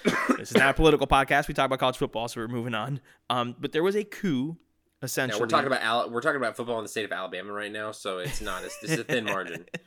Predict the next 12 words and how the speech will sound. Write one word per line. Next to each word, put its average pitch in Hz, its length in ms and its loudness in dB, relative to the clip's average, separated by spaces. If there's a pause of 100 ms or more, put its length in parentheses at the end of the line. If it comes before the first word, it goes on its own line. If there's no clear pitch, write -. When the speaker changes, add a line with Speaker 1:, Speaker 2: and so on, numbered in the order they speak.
(280)
Speaker 1:
<laughs> - 520 -20
Thin, 165 460 -2 (180)
thin 165 200 -2
levels 110 320 -2
here. 101 220 -12 (420)
Um, 127 360 -2 (120)
no, 247 140 2
there 196 100 6
was 220 160 2
a 254 40 -4
coup 151 420 2
to 147 520 -6